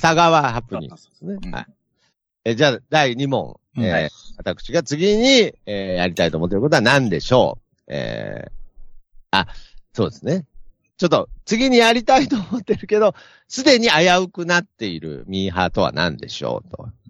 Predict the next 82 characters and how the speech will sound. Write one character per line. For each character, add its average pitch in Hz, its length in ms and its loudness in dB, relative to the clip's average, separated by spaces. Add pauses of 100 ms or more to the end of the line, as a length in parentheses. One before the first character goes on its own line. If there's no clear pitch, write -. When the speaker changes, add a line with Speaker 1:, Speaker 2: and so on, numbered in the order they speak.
Speaker 3:
終 - 80 0
わ 165 80 4
り 185 100 0
か 185 100 0
け 196 140 -4
て 190 100 0
る 185 100 0
や 113 100 0
ん、 87 120 -6
も 80 420 -10 (440)
う。 185 40 6
Speaker 1:
い - 40 8
や 226 80 8
い 208 40 8
や、 208 100 8
そ 196 60 4
ん - 40 2
な 233 100 6
こ 220 100 4
と 175 140 0
な 143 160 2
い 123 80 -2
で - 60 -8
す - 80 -14
け 107 100 -4
ど、 90 60 -12
ち - 80 -8
ょ - 20 0
っ 123 40 -2
と 117 80 -4
こ 113 140 -6
こ 107 120 -2
も 101 220 0
一 123 200 -2
応 156 80 6
話 135 260 -2
さ 113 120 0
せ - 80 -8
て 87 100 -6
く 71 60 -6
だ 67 80 -6
さ 104 80 -2
い。 131 40 4
思 226 120 8
っ 269 40 4
た - 140 2
よ 165 60 4
り 135 80 -4
カ 175 180 2
フ 147 60 -2
ェ 131 80 0
の 107 120 -4
部 110 140 -6
分 95 200 -6
が 80 80 -10
す - 120 -14
ご 139 140 0
く 110 140 -12
簡 101 320 -6
潔 - 340 -6
に 92 140 0
納 90 160 2
得 95 280 -6
し - 80 -4
て - 80 -2
も 90 140 2
ら 87 120 4
え 80 60 2
ち - 100 -4
ゃ 82 40 6
っ - 40 0
た - 200 0
の - 140 -12
で、 50 280 -4
は 76 280 2
い。 - 20 2
Speaker 3:
う - 280 -12
ん。 - 20 -8
は 98 40 -8
い 92 40 -10
は 85 100 -14
い。 82 40 -16